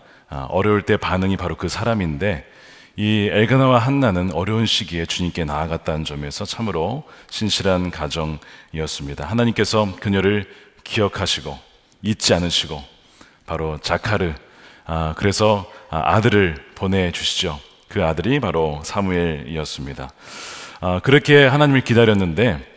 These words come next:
하나님이 응답해 주신 거예요. 근데 여러분, 오늘 제가 전해드리고 싶은 말씀은 반대로 하나님이 저와 여러분을 기다리신다라고 하는 것을 말씀드리려고 합니다. 하나님이 저와 여러분을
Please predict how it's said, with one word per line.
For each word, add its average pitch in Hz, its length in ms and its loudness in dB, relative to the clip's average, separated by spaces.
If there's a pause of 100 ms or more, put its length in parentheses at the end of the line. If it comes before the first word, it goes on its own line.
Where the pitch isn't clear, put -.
(120)
하나님이 95 260 -2
응답해 101 360 2
주신 85 320 -2
거예요. 67 220 -10 (280)
근데 95 140 -6
여러분, 107 480 2 (560)
오늘 139 240 4
제가 135 180 2
전해드리고 113 400 2
싶은 - 180 -4
말씀은 85 840 -4
반대로 98 760 -2 (320)
하나님이 147 840 2 (400)
저와 104 300 2
여러분을 92 420 0
기다리신다라고 78 1040 -2
하는 71 260 -10
것을 87 480 -6 (240)
말씀드리려고 76 800 -6
합니다. 65 380 -12 (400)
하나님이 131 880 4 (320)
저와 92 400 2
여러분을 85 640 -2